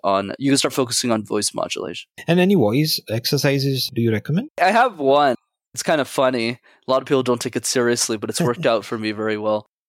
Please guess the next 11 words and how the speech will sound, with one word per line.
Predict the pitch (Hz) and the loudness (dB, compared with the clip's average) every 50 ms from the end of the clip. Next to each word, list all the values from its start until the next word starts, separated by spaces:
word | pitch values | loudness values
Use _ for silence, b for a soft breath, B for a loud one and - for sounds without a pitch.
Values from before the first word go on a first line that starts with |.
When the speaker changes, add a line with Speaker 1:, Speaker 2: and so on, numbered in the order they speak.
| _ _ _ | _ _ _
Speaker 1:
And | 131 131 127 127 120 | 0 0 0 0 0
the | 123 127 123 123 120 117 | 0 0 0 2 2 2
exercise | - - 92 123 120 - 147 - - 151 135 123 123 | 2 0 -2 -4 -4 -4 -2 0 0 2 0 0 0
is | 120 117 - - - _ - | -2 -2 -2 -4 -4 _ -4
to | 135 | -2
sing | - - - 143 139 139 | -2 0 2 2 0 0
in | 135 127 117 | 0 -2 0
languages | 110 113 117 117 123 123 113 113 110 107 | 0 0 0 0 -2 -2 -2 -4 -6 -6
you | 110 110 | -6 -4
don't | 110 107 104 - - | -4 -4 -4 -4 -8
know. | 104 101 101 - - | -10 -10 -10 -10 -12